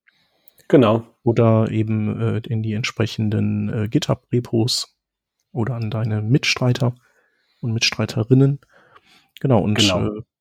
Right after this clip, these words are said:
Speaker 2: wenn ihr irgendwelches Feedback oder Fragen oder sonst was habt, das ihr uns schicken wollt, dann gerne an at working draft auf Twitter und an comments at working draft de per E-Mail und dann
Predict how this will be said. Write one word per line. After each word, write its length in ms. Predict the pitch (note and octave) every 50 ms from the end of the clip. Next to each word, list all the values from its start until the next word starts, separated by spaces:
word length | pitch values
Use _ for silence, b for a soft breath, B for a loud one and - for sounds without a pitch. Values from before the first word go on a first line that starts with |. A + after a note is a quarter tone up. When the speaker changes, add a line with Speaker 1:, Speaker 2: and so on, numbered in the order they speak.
| _ _ _ _ _ _
Speaker 2:
wenn 180 | - A2 A2
ihr 180 | A2 G#2+ A2+ A2
irgendwelches 1120 | G#2+ G#2+ A2 G#2+ G#2+ A2+ - - A2+ A2 A2 G#2+ G#2+ - - - - - - - - - - _
Feedback 480 | - - C3 B2 - - A2+ G#2+ -
oder 120 | A2 G#2+ -
Fragen 340 | - - - A2 G#2 G#2+ G#2
oder 120 | G#2 G#2
sonst 240 | G#2 C3 D#3 D#3+ -
was 160 | A#2+ - -
habt, 520 | - - - _ - - - - - - -
das 240 | - - - - -
ihr 160 | A2 G#2+ -
uns 140 | F#3 F#3 -
schicken 280 | - C3+ C3 - B2+
wollt, 320 | A#2 A#2 A#2 B2 - - -
dann 160 | A2+ G#2 G#2
gerne 320 | G#2 A2 A2 A#2 A#2 - -
an 240 | A2+ G#2+ A2 - -
at 180 | - B2 - -
working 260 | G3 - - D3+ B2+
draft 340 | B2 A#2+ A#2+ - - - -
auf 120 | B2+ -
Twitter 500 | - - - A#2 - - B2+ G#2+ G#2+ -
und 460 | - - G#2+ G#2+ G#2 G#2 - - - -
an 280 | - A#2 G#2+ G#2 G#2 G#2+
comments 540 | - - A#2+ A#2 A2+ A2 G#2+ A2 A2+ - -
at 160 | D3+ - -
working 280 | - G#2+ - - A2+ A2
draft 400 | A2 - G#2 A2 - - - -
de 400 | A#2+ - - G#2+ A2 G#2+ A#2 - _ _ _ _ _ _ _ _ _ _ _ _ _ _ _
per 240 | - C3+ D#3+ F3+ - -
E-Mail 600 | E3 A2 A2 G#2+ A2 A2 A2 A2 A2 A2+ A#2+ B2+ - _ _ _
und 240 | - B2 A#2 - -
dann 220 | G#2+ A2+ G#2 A#2+